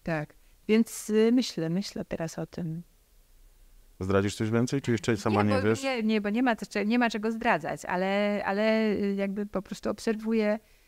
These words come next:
Speaker 1: obserwuję, co się dzieje, jakie są tendencje. Też uważam, że też się zmieniło, że właśnie te butiki, y, powinny być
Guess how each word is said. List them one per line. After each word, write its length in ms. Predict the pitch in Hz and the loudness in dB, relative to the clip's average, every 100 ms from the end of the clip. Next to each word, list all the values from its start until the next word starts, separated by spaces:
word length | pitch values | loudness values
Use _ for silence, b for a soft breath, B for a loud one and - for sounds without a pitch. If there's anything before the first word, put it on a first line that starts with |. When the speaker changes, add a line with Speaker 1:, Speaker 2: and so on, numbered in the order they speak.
| b b | b b
Speaker 1:
obserwuję, 500 | 185 - 196 190 202 | -8 -2 -2 0 0
co 100 | 190 | 0
się 160 | 180 175 | -2 -4
dzieje, 400 | 160 165 165 165 | -2 0 0 0
jakie 220 | 156 170 | -2 -4
są 200 | - 170 | -6 -6
tendencje. 720 | 170 165 165 160 - 185 - b b | -4 -4 -2 -4 -4 -2 -4 b b
Też 160 | - 233 | -2 0
uważam, 380 | 226 233 240 226 | 2 4 4 0
że 120 | 226 | 0
też 160 | 277 | 0
się 220 | - - 202 | 0 0 2
zmieniło, 560 | 208 226 247 233 175 | 2 4 4 4 2
że 100 | 165 | 0
właśnie 300 | 170 170 190 | -4 -6 -6
te 160 | 180 185 | -2 -2
butiki, 640 | 185 - 214 - 208 208 b b b b b _ 196 | -2 -4 -6 -2 0 0 b b b b b _ -4
y, 100 | 190 | 0
powinny 560 | 202 190 214 226 220 | 0 0 2 4 4
być 240 | 190 202 | 2 0